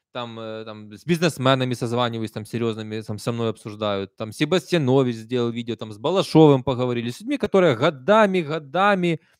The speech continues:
без партийных касс, каких-то там Пети и Юлии, сами на свой страх и риск этим занимаются, финансируют.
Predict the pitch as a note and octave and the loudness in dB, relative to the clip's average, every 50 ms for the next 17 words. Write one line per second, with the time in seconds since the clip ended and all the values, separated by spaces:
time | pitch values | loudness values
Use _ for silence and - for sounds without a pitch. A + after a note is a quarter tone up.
0 | _ - A#2 D3+ G3 G3 - - F#3+ E3+ D3 - F#3 F3+ E3 E3+ D#3 - - - | _ 2 6 8 8 8 8 4 0 0 0 0 -4 -4 -2 -2 -2 -2 -2 2
1 | F#3+ G3 F#3+ - - F3 C#3 - E3 - - D#3 - D3+ C#3+ C3+ - - F3 E3 | 4 4 4 2 -2 -10 -10 -10 -10 -6 -6 -4 -2 -2 -4 -4 -4 -2 -2 -2
2 | D3+ - D#3 C#3+ C3+ C3+ D3+ E3 D#3 C#3+ C#3 B2+ A#2+ A2+ _ _ _ _ _ _ | -2 -2 -4 -4 -4 -4 -4 -4 -2 -2 -2 -4 -4 -6 _ _ _ _ _ _
3 | - - - E3+ F3 D#3+ D3 C#3+ C#3+ C#3 - D#3+ D#3 C3+ - D#3+ D#3+ D#3+ D3 - | -10 -2 2 4 4 4 4 4 0 0 -2 -2 -2 -2 -2 -2 -2 -2 -2 -2
4 | - D#3 F3+ G#3 F#3+ - D3+ C#3 D3+ C#3 B2 C3+ C3+ C3+ C3+ D3 D3+ D3 C3+ B2 | -4 -4 -4 -4 -4 -6 -8 -8 -8 -8 -10 -10 -8 -8 -6 -4 -2 -2 -4 -4
5 | - A#2+ - A#2+ A#2 A#2 A2 - - A2+ G#2 F#2+ F#2+ F#2 F2+ | -8 -12 -12 -12 -12 -12 -14 -14 -12 -10 -10 -10 -10 -12 -14